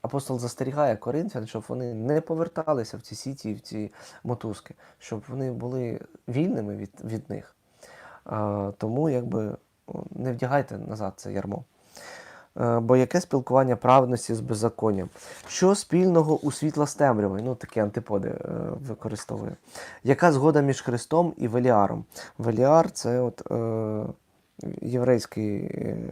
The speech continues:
похідний Веліал, е, ім'я сатани, що означає безжалісний. Тобто, що у Христа, який являє милосердя, любов і милість, е, з Веліаром, тобто з безжалісним. «Або що спільного у вірного з невірним? Яка згоду-,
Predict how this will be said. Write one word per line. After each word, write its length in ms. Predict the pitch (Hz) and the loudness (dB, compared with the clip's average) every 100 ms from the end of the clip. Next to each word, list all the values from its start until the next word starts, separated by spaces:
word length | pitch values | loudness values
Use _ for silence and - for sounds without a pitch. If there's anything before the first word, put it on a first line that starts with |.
| - - | -10 -8
похідний 460 | 120 123 143 156 | -6 -2 0 0
Веліал, 640 | - 117 127 127 117 98 117 _ - - - - | 0 2 6 8 10 8 2 _ -20 -20 -18 -10
е, 320 | 113 110 107 - 117 - - | -6 -6 -6 -6 -8 -8 -8
ім'я 440 | 120 113 113 113 | -6 -6 -4 -4
сатани, 640 | 107 107 113 127 156 165 | -4 -8 -8 -4 -4 -4
що 180 | 151 110 | -6 -8
означає 360 | 104 104 104 107 | -10 -8 -8 -6
безжалісний. 720 | 110 104 104 98 85 - - | -4 -4 -2 -2 -4 -12 -18
Тобто, 300 | - - - | -16 -16 -14
що 280 | - - 139 - - | -6 -2 -2 -4 -6
у 100 | 143 | -6
Христа, 440 | - 110 - 170 180 | -4 -6 -2 0 0
який 280 | 104 110 | -2 -6
являє 380 | 104 95 101 98 | -6 -6 -8 -8
милосердя, 600 | 104 101 98 127 131 120 | -8 -10 -6 -6 -6 -6
любов 380 | 104 107 110 107 - - - - - | -8 -6 -6 -8 -12 -20 -20 -20 -12
і 80 | 104 | -6
милість, 480 | 117 147 120 - | -4 -2 -4 -6
е, 220 | - - 104 101 | -8 -6 -6 -8
з 120 | 131 | -10
Веліаром, 500 | 110 107 107 101 - - | -10 -8 -6 -8 -10 -14
тобто 360 | 135 139 - | -18 -16 -14
з 80 | 110 | -8
безжалісним. 800 | 107 113 107 110 95 92 127 123 _ _ - - - - - - - - | -4 -2 2 2 2 -2 -10 -16 _ _ -20 -20 -20 -18 -18 -18 -10 4
«Або 240 | 139 165 | 6 8
що 140 | 196 214 | 4 0
спільного 480 | - 208 196 185 | 0 2 6 4
у 120 | - 139 | 4 2
вірного 460 | 156 160 170 170 | 2 2 4 4
з 40 | 156 | 4
невірним? 560 | 170 147 123 101 92 127 - | 2 2 0 0 -4 -8 -2
Яка 320 | 120 139 151 | 0 2 2
згоду-, 440 | 123 151 131 123 | 2 2 2 -2